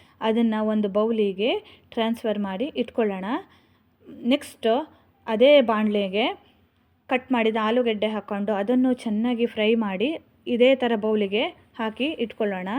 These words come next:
ಈಗ ಒಂದು ಬಾಣಲೆಗೆ ಎಣ್ಣೆ, ಜೀರಿಗೆ, ಬೆಳ್ಳುಳ್ಳಿ, ಶುಂಠಿ, ಎರಡು ಹಸಿಮೆಣಸು, ಒಂದು ಈರುಳ್ಳಿ ಹಾಕಿ ಚೆನ್ನಾಗಿ ಫ್ರೈ ಮಾಡ್ಕೋಬೇಕು. ಅದು ಸ್ವಲ್ಪ ಬೇಯಬೇಕು. ಅದು ಸ್ವಲ್ಪ ಬೆಂದಾದ್ಮೇಲೆ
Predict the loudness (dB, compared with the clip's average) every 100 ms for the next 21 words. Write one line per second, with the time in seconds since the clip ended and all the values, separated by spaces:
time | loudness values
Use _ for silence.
0 | -6 -12 -20 -20 _ -2 2 2 2 0
1 | 0 0 -2 -8 -10 -4 -2 0 0 2
2 | 2 2 2 2 0 -2 -4 -14 _ _
3 | _ -8 2 6 6 4 0 -2 -4 -18
4 | _ _ _ _ 0 2 6 4 4 0
5 | -2 -8 -10 -4 -2 -2 -2 -4 -4 -10
6 | -20 -20 _ 0 2 2 2 -2 0 0
7 | 0 -2 -2 -2 -4 -20 _ _ -4 0
8 | 2 4 6 6 6 2 0 -6 -4 -6
9 | -6 -8 -4 -2 -2 -4 -4 -2 0 0
10 | -2 -4 -4 -2 -2 -2 -2 -8 _ -6
11 | -2 0 0 2 2 6 6 6 2 -2
12 | -2 -2 -2 -10 _ _ _ -6 -2 -2
13 | 0 2 4 4 2 0 -2 -2 0 -2